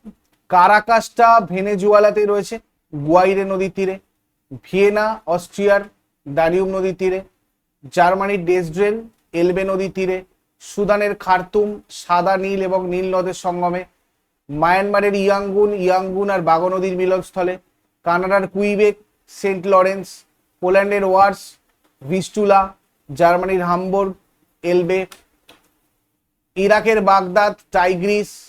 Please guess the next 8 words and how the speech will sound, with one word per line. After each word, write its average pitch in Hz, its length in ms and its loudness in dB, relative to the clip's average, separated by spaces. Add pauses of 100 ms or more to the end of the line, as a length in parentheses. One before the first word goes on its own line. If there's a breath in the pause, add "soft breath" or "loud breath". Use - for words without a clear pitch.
(320)
ইতালির 196 520 -2
রোম, 208 300 0
টাইবার। 190 560 0 (920)
মার্কিন 165 380 -2
যুক্তরাষ্ট্রের 180 560 -4
নিউ 185 220 -2 (100)
ইয়র্ক, 214 260 2 (200 soft breath)
হাডসন। 170 540 -2